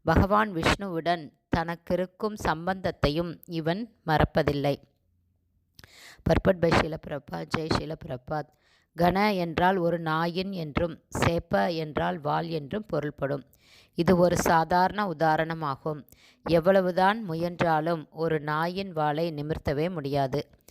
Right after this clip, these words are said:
அது எப்போதும் வளைந்துதான் இருக்கும். கண சேப்ப என்பது,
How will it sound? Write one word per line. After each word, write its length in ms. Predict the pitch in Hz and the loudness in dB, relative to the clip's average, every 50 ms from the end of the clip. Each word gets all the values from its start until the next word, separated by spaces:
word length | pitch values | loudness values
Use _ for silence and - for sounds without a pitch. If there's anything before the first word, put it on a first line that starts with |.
| - - - - - | -20 -20 -20 -20 -4
அது 260 | _ 160 160 160 175 | _ 0 2 2 4
எப்போதும் 800 | 165 165 156 - _ - 202 190 170 147 170 180 175 156 135 139 | 4 4 4 4 _ 4 6 6 6 6 4 0 0 -2 -6 -2
வளைந்துதான் 760 | 151 151 156 165 175 190 190 180 175 147 151 156 180 208 208 | -2 0 2 0 0 -2 -2 -2 -2 0 0 -2 -2 -4 -4
இருக்கும். 520 | 160 190 - 143 - - - 151 147 - - - _ _ _ _ _ _ _ _ | -6 -4 -4 -6 -6 -6 -6 -6 -6 -8 -14 -20 _ _ _ _ _ _ _ _
கண 320 | - 175 165 165 180 190 208 220 - - - | 0 2 2 2 2 2 0 0 0 0 0
சேப்ப 600 | - 175 151 156 151 - - 165 170 165 147 - | 0 0 0 0 -2 0 2 4 4 4 4 0
என்பது, 640 | - 160 156 151 131 143 139 - 160 165 160 - - | -2 -4 -4 -2 -2 -2 0 0 0 0 0 -2 -4